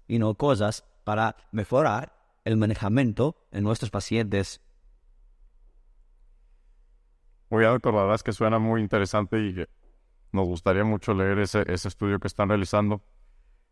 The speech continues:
Speaker 2: Eh, recientemente han salido algunas publicaciones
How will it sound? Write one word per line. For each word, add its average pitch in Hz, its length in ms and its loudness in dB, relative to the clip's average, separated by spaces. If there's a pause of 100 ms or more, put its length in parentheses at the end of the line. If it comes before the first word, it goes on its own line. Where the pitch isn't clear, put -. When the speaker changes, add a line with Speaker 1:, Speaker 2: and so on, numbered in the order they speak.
(360)
Speaker 2:
Eh, 113 540 0
recientemente 156 680 -2
han 165 100 0
salido 151 320 0
algunas 147 300 -2
publicaciones 131 920 -2